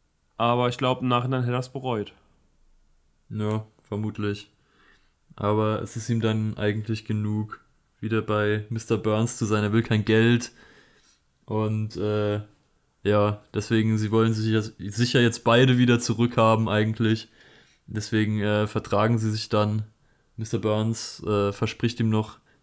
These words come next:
Speaker 2: ihm entgegenzukommen. Also er kann ihm natürlich keine Liebe entgegenbringen, weil Mister Burns kennt das Wort Liebe nicht. Aber,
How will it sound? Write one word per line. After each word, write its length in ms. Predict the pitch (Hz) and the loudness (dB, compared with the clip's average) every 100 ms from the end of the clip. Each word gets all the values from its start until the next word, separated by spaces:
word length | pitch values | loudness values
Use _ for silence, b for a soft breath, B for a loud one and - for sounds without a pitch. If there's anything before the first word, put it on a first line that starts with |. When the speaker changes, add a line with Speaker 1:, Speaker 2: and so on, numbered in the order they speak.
| - | -8
Speaker 2:
ihm 120 | 110 | -4
entgegenzukommen. 1000 | 110 127 127 135 135 131 131 123 127 127 - | -2 2 4 4 2 0 2 2 2 -2 -4
Also 160 | 110 | -2
er 60 | 101 | 0
kann 160 | 120 | 0
ihm 140 | 120 117 | 2 2
natürlich 340 | 113 123 117 | 2 2 0
keine 340 | - 117 113 113 | 0 2 2 0
Liebe 300 | 120 135 139 | 2 4 4
entgegenbringen, 760 | 123 131 127 127 135 135 123 110 | 2 2 2 2 0 0 0 0
weil 260 | 104 104 | 0 0
Mister 240 | 104 107 107 | -2 -4 -2
Burns 280 | 107 110 | 0 -2
kennt 220 | - 113 113 | -2 -2 -2
das 120 | - | 0
Wort 220 | 110 110 | -2 -2
Liebe 280 | 113 120 117 | -2 0 0
nicht. 380 | 120 123 - - b b b b b b - | 0 -2 -6 -20 b b b b b b -6
Aber, 960 | 107 110 113 113 110 104 110 107 110 | 0 2 4 2 2 2 2 2 0